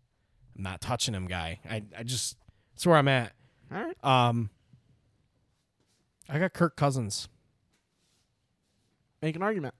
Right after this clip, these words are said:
Speaker 1: Kirk Cousins, I mean, you're gonna have Justin Jefferson, uh, Adam Thielen. Their defense is, you know, it's fair. It's not good. It's, he, there's a chance for him to throw over forty-five hundred yards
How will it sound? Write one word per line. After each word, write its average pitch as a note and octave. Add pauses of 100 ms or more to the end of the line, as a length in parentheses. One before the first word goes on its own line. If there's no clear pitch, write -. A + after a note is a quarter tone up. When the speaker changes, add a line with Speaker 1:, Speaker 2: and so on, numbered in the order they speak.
(240)
Speaker 1:
Kirk F#3
Cousins, E3
I C#3
mean, C#3+
you're C#3+
gonna D3
have C#3
Justin C3+
Jefferson, B2 (480)
uh, G2 (300)
Adam A#2+
Thielen. G#2+ (880)
Their C3
defense C3+ (220)
is, B2
you D3
know, A2+
it's -
fair. A#2
It's -
not A2+
good. A2 (1200)
It's, - (160)
he, -
there's F#3+
a F3+
chance G3+
for -
him F#3
to F#3
throw E3+
over E3
forty-five D#3
hundred D3+
yards D3+